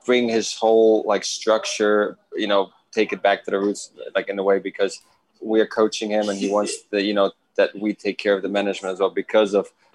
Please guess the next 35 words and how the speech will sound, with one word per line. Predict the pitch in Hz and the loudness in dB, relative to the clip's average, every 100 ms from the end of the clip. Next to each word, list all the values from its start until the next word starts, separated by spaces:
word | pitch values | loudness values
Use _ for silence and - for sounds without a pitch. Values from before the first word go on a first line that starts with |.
| _ | _
twenty | - 107 101 | -4 -2 -2
twenty, | - 107 101 | -4 -4 -2
where | 92 98 98 | 0 2 2
he | 90 101 | 2 -2
was | 101 98 - | -2 -2 -2
at | 98 | -4
the | - 98 | -2 -2
U | 98 | -2
S | - | 0
Open | 101 98 95 | -2 0 -4
reaching | 101 98 92 | -4 -6 -10
the | 92 | -10
final | - 98 98 90 | -2 -2 0 -2
and, | 90 95 95 | -4 -6 0
um, | 92 92 | 0 0
he | 95 | -8
was | 95 90 | -10 -2
not | 98 - | -2 0
able | 98 95 | -4 -6
to, | - 104 101 92 _ _ _ _ | -10 -2 0 -2 _ _ _ _
to | 113 | -10
do | 104 120 107 | 2 4 4
it | 95 | 2
with | 110 - | 0 0
the | 104 | -4
family, | - 110 104 101 101 | 2 2 2 0 0
with | 95 101 - | 2 0 0
my | 101 | 0
dad | 98 98 95 | 4 2 2
courtside. | - 107 98 - 95 90 85 | -2 -2 -2 0 2 2 0
And | 92 95 95 | 0 0 -2
I | 95 | -6
think | 104 95 | -8 -4
that | 95 92 | -4 -2
really, | 101 98 98 | -2 -2 -4